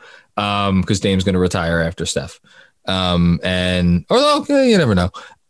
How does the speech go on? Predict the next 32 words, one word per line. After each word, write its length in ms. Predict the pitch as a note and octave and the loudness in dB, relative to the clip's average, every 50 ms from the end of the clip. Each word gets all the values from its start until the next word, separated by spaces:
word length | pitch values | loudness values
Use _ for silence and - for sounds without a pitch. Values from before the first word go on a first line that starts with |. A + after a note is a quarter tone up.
| _ _ - | _ _ -2
Either 180 | F#3 F3 D3 B2+ | 0 2 2 2
way, 160 | G#2 F#2+ F#2+ | 2 0 0
those, 300 | - D#3+ E3+ E3+ D3+ C#3 | 0 2 2 2 2 0
those 260 | C3 D3 D3+ C#3+ C3 | 0 0 0 2 2
are 60 | C#3+ C3+ | 2 2
your 160 | C3 C3 B2 | 2 2 2
last, 300 | A#2 A2+ G#2+ G#2 - - | 2 2 0 0 0 0
those 180 | B2+ A#2+ A2+ A#2 | 2 2 2 2
are 40 | A#2 | 2
your 100 | A2+ A2 | 2 2
last 260 | G#2+ G2+ G2 - - | 2 0 0 -2 -2
two, 360 | - A2 G2+ F#2+ F#2 F#2 F#2 | 0 2 2 2 2 2 2
um, 320 | F2 F2 F2 E2+ E2 D#2+ - - | 2 2 0 0 -2 -4 -4 -2
who 120 | G2 F#2+ | -2 -2
are 60 | F2+ E2+ | 0 0
gonna 160 | F2 E2+ F2 | 0 -2 -2
stay 260 | - - - F2 F2 | -2 -2 -2 0 0
with 160 | F2 F2 E2+ - | 0 -2 0 0
their 120 | F2+ E2+ | -2 -2
team 240 | - - F2 E2+ E2+ | 0 0 0 0 2
the 80 | E2+ | 0
whole 140 | E2+ F2 E2+ | 0 -2 -2
time. 240 | - - E2+ E2+ E2+ | -2 -2 -2 0 0
I 20 | |
don't 120 | F#2 G2 F2+ | 0 0 0
think 120 | F#2+ F2 F2 | 0 0 0
we're 100 | F2+ F2 | 0 0
ever 120 | F2 E2+ | 0 0
gonna 140 | E2+ E2 E2 | -2 -4 -4
see 120 | - F#2 D#2+ | -4 -4 -6
that 120 | D#2 D#2 | -4 -6
again. 260 | D#2+ D#2+ D2+ D2 G2+ | -8 -8 -8 -10 -12